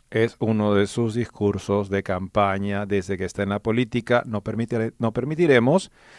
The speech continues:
para mantener no sé qué discurso políticamente correcto, que se, que se aprovechen de nosotros. Obviamente Trump no ha tenido un lapsus, dice el articulista español.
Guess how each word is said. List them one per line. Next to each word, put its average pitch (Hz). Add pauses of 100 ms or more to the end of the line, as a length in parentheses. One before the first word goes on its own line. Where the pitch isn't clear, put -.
(220)
para 117
mantener 120
no 123
sé 120
qué 120
discurso 113
políticamente 110
correcto, 113
que 110
se, 147 (800)
que 98 (100)
se -
aprovechen 107
de 95
nosotros. - (540)
Obviamente 233
Trump 175
no 147
ha 160
tenido 135
un 120
lapsus, - (520)
dice 110
el 107
articulista 107
español. 180